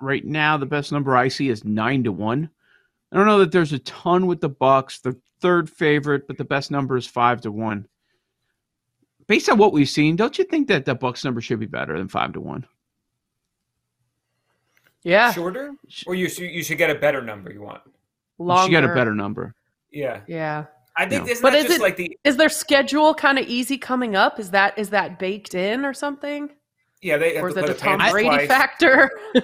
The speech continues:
Speaker 2: <laughs>
Speaker 1: I think it's Tom Brady baked in. Yeah.
Speaker 3: Yeah.
Speaker 1: Right.
Speaker 2: Yeah.
Speaker 3: I think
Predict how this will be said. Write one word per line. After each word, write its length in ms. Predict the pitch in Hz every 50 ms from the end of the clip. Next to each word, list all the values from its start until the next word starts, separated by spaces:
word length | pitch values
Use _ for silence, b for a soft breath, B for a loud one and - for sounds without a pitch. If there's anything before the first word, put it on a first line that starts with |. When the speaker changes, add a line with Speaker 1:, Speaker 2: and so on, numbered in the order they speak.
| - -
Speaker 2:
<laughs> 400 | - 233 226 - - - - -
Speaker 1:
I 120 | 165 190
think 160 | 165 185 165
it's 160 | 156 165 151 -
Tom 260 | - 185 170 156 151
Brady 300 | 143 170 214 233 185 135
baked 320 | 104 127 113 98 98 -
in. 160 | - 98 92
Yeah. 420 | 90 104 131 156 151 110 71 69 - - _
Speaker 3:
Yeah. 140 | - 143 127
Speaker 1:
Right. 240 | 117 117 117 107 175
Speaker 2:
Yeah. 420 | 180 185 170 170 170 160 160 170 170 -
Speaker 3:
I 60 | 185
think 180 | 220 233 220 165